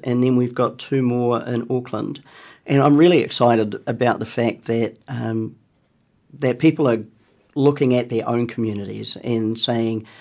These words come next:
you know, "Maybe there's a difference that can be made here from a regional perspective."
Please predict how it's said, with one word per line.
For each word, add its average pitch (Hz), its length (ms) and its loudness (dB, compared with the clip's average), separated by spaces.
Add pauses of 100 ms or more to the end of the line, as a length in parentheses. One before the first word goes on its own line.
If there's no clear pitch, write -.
(300)
you 131 80 -10
know, 117 80 -2
"Maybe 120 400 0
there's 110 400 -4 (100)
a 113 80 -6
difference 120 460 -2
that - 100 -12
can 117 100 -4
be 110 100 0
made 110 300 0
here 107 200 -4
from 113 240 -2
a 107 40 0
regional 113 420 -2
perspective." 113 680 -8